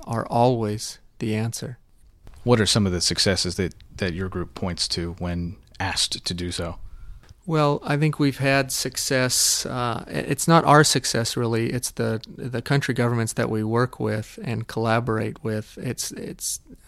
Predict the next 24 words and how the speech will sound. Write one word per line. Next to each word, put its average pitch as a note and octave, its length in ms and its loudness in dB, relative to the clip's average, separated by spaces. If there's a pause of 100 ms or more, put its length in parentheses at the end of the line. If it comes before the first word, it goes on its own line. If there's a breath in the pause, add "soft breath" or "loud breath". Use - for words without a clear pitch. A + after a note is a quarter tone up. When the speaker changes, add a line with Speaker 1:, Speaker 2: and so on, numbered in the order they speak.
(100)
Speaker 1:
the A#2+ 140 -2
success - 520 0
really A#2 300 0
is A2+ 140 -2
due A#2 200 0
to G#2+ 120 0
them. A2 360 0
We A#2+ 140 4
are A#2 140 4
there A2+ 240 2
to A#2+ 100 -6
facilitate, A#2+ 760 0
to C3+ 80 -8
support, A#2 500 -2
to A#2 100 -4
help, A#2+ 400 2 (160)
but - 220 0
ultimately C3 600 0
it's - 180 -4
the A2+ 80 -2
developing A#2+ 480 2
co-, - 240 -4 (420)
country C#3 320 6
governments A2 580 -2